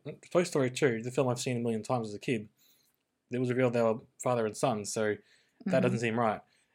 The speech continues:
Speaker 1: And it's just a bit of a dissonant sort of, uh,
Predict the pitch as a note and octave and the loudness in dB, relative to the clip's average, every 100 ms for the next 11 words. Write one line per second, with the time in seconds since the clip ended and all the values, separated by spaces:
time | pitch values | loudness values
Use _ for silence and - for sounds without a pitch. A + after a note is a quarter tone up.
0 | - A#2 - B2 B2+ B2 A#2 G#2 - B2+ | -4 -2 0 -2 -2 -2 -2 -2 -2 -2
1 | A#2+ G#2+ G#2 - G#2 G2+ G2 - - _ | 0 -4 -4 -6 -4 -4 -8 -12 -20 _
2 | _ _ _ _ _ - _ - G2 | _ _ _ _ _ -20 _ -10 -10